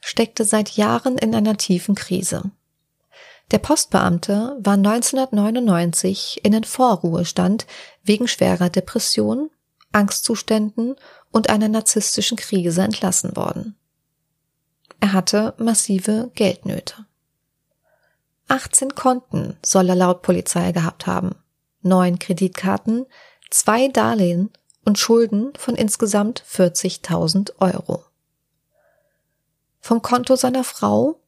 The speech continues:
die von ihren Eltern ein Haus geerbt und verkauft hatte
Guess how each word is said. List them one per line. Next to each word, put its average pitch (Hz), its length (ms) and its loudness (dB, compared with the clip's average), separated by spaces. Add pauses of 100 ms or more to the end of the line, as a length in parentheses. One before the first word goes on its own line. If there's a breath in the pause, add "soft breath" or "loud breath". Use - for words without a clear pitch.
(100)
die 226 100 -2
von 226 160 -2
ihren 202 320 2
Eltern 190 600 2
ein 185 260 2
Haus 262 280 0
geerbt 180 640 0
und 196 100 4
verkauft - 480 -2
hatte 202 300 0